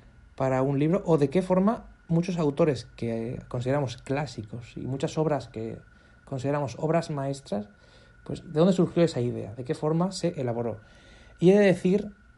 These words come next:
que muchas, por lo menos a mí me da esa sensación, están inspiradas en cuentos clásicos, en, en que mucho-, que muchos de ellos, pues, fueron, eh, transmitidos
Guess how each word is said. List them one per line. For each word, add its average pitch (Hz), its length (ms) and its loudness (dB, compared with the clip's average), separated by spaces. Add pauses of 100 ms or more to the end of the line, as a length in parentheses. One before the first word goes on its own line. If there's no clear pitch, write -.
(240)
que 123 180 -6
muchas, 175 540 2
por 131 180 -10
lo 135 100 0
menos 175 180 4
a 147 60 2
mí 156 100 2
me 139 140 2
da 131 100 2
esa 135 140 -4
sensación, 117 720 -4 (560)
están 143 180 -4
inspiradas 151 460 0
en 127 100 -8
cuentos 120 380 -10
clásicos, 180 720 0
en, 127 400 -10 (680)
en 131 480 -4 (220)
que - 200 -16
mucho-, 139 260 -4
que - 80 -6
muchos 127 300 -2
de 151 100 6
ellos, 127 280 0
pues, - 280 -14 (420)
fueron, 139 680 -2
eh, 131 360 -10
transmitidos 131 840 -2